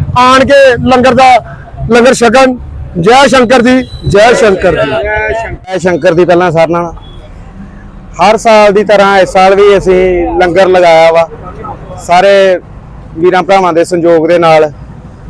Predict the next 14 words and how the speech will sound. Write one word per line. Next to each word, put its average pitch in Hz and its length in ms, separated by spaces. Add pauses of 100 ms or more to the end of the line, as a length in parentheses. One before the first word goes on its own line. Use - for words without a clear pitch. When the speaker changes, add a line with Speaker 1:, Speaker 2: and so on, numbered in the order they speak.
(140)
Speaker 3:
ਤੇ 175 260
ਬੜਾ 175 280
ਵਧੀਆ 190 300
ਸਵੇਰ 185 220
ਤੋਂ 196 140
ਲੰਗਰ 185 260
ਚੱਲ 165 260
ਰਿਹਾ 170 200
ਵਾ। 180 320 (340)
ਪਹਿਲਾਂ 170 640
ਚਾਹ 180 280
ਪਕੌੜਾ 180 420
ਚੱਲਿਆ 180 340
ਸੀ, 185 200